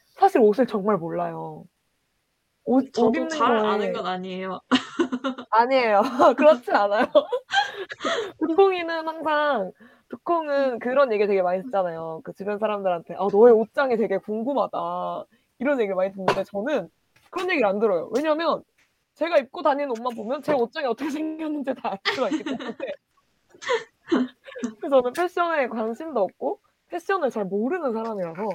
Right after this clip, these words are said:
Speaker 1: 항상 그런 것들을 잘 아는 친구들이 되게 대단하다고 생각을 했는데, 그 두콩이는 이제 옷을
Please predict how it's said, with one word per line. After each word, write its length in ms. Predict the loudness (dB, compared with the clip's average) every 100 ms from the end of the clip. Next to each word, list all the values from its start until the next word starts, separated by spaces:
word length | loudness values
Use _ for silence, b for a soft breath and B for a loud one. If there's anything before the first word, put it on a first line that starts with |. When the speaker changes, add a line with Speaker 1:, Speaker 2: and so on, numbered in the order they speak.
| -8 _ _ -20
Speaker 1:
항상 280 | -10 -8
그런 200 | -4 -2
것들을 320 | -4 -4 -4 -2
잘 340 | 0 2 2
아는 280 | 0 -2 -6
친구들이 680 | -8 -6 -4 -2 -2 -4 -4 _ _ -6
되게 100 | -4
대단하다고 500 | -2 -2 -2 0 -2
생각을 260 | -4 -6 -6
했는데, 360 | -4 -6 -6 -8 _ _ _ -14
그 120 | -12
두콩이는 640 | -8 -4 -2 0 -2 -4
이제 100 | -6
옷을 600 | -4 -2 0 0 0 -2